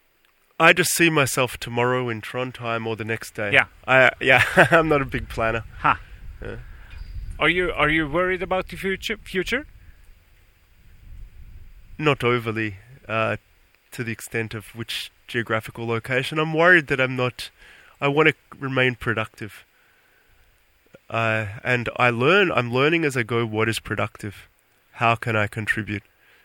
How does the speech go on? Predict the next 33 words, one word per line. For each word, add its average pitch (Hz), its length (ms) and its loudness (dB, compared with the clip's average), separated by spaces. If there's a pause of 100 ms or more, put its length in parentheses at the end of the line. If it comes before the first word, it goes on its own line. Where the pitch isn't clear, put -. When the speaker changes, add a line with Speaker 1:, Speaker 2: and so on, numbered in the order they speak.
Speaker 1:
So - 200 -8
I 113 60 2
want 123 280 0
to, 120 220 -6
I - 100 -4
want 120 220 -2
to 117 60 -6
live 117 200 -4
a 117 40 -2
life 110 400 -2
that's - 380 -12 (300)
a 113 80 -8
little 110 220 -6
productive, 107 600 -12
and 101 160 -12 (260)
that's 131 240 -2
what 120 120 2
I'd 113 120 2
be 110 100 -6
more 107 300 -2
worried 107 300 0
about, 104 320 -8
that 101 120 -12
I 104 140 -8 (960)
Speaker 2:
Are 147 80 -2
Speaker 1:
I 170 40 0
Speaker 2:
you 185 120 -4
ever 160 440 -2 (140)
worried 151 520 -4
about, 139 400 0 (240)
uh, 127 840 -2 (720)
f-, - 540 -20
uh, - 240 -10